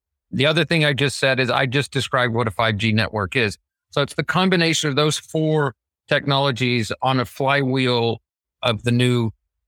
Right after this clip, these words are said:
uh, network that, that's basically going to change the world like the last three industrial,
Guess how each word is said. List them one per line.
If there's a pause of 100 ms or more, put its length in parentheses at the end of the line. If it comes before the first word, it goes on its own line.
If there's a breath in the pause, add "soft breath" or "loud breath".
(180)
uh,
network
that, (160)
that's
basically
going
to
change
the
world
like
the
last
three
industrial,